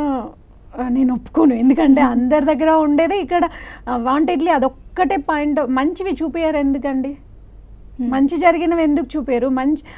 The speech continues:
Speaker 1: ఒక హీరోయిన్ వెళ్ళి వంద మంది అనాథలకి హెల్ప్ చేస్తారు, అదెందుకు చెప్పరు? ఒక హీరోయిన్ ఎక్కడో త-, పట్టుబడిందే చెప్తారు ఎందుకు?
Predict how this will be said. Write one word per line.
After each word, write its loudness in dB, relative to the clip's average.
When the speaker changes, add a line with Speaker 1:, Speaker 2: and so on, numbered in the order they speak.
Speaker 1:
ఒక 0
హీరోయిన్ -2
వెళ్ళి -2
వంద 2
మంది 2
అనాథలకి -2
హెల్ప్ -2
చేస్తారు, -2
అదెందుకు -2
చెప్పరు? -4
ఒక 0
హీరోయిన్ 0
ఎక్కడో 0
త-, -4
పట్టుబడిందే -2
చెప్తారు -6
ఎందుకు? -2